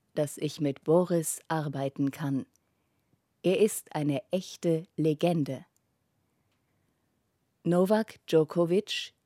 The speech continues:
ist im Moment der zweitbeste Tennisspieler der Welt. Er ist sechsundzwanzig Jahre alt. Novak Djokovic kommt aus dem Land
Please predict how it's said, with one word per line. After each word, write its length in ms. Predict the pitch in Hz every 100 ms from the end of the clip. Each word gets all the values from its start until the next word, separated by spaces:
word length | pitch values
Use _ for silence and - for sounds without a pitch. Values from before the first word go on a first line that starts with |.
| -
ist 320 | 170 - - -
im 120 | 160
Moment 640 | 147 139 139 170 190 - _ _ -
der 180 | 185 180
zweitbeste 1040 | - - 185 185 - - 151 139 - 147 143
Tennisspieler 1000 | - 160 160 151 - - 151 139 139 139 _
der 180 | 160 170
Welt. 440 | 170 135 - - - _ _ _ _ _ _ _ _ _ _ _
Er 200 | 156 147
ist 180 | 147 143 -
sechsundzwanzig 1200 | 143 190 - 180 170 - 143 139 139 - 170 - -
Jahre 460 | 160 151 143 139
alt. 420 | - 143 - - _ _ _ _ _ _ _ _ _ _ _ -
Novak 640 | 165 180 196 220 - -
Djokovic 840 | 170 151 - 160 170 208 - - - -
kommt 380 | 180 170 151 -
aus 240 | 143 -
dem 160 | 156 147
Land 440 | 143 143 151 -